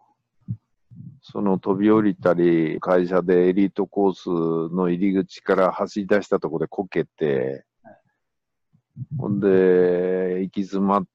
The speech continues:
Speaker 1: てメンタルでおかしくなって、その後体も取っちゃって、って言うんですけど、それがある意味、後日説得力になっていくわけですよね。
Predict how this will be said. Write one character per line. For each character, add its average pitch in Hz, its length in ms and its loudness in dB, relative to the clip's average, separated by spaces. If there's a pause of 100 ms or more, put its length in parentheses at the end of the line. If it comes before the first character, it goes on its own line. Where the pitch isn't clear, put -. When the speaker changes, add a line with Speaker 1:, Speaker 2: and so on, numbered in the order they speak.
(140)
Speaker 1:
て 87 140 0
メ 92 180 0
ン 98 120 -2
タ - 180 -2
ル 82 100 -6
で 80 80 -4
お 82 80 -4
か 92 200 -2
し - 120 -18
く - 120 -10
な 85 120 -4
っ 80 40 -8
て、 - 140 -14
そ - 140 -10
の 95 120 -2
後 90 240 -6
体 95 520 -2
も 95 240 -2
取 - 220 -6
っ - 100 -20
ち - 80 -6
ゃ 82 60 0
っ - 40 -10 (160)
て、 67 420 -4 (1000)
っ - 60 -20 (340)
て 127 100 0
言 135 120 4
う 147 40 2
ん 135 80 0
で 110 120 0
す - 100 -14
け 113 100 0
ど、 104 120 0
そ - 180 2
れ 165 140 4
が 180 120 4
あ 185 40 6
る 180 140 6
意 123 100 4
味、 110 580 0
後 135 180 2
日 135 300 -4
説 - 240 -2
得 143 220 2
力 131 220 2
に 76 60 -4
な 90 100 0
っ - 60 -8
て 87 120 -4
い 76 40 0
く 76 80 -8
わ 73 80 -4
け - 80 -10
で 62 60 -10
す - 120 -18
よ 67 80 -16
ね。 85 280 -12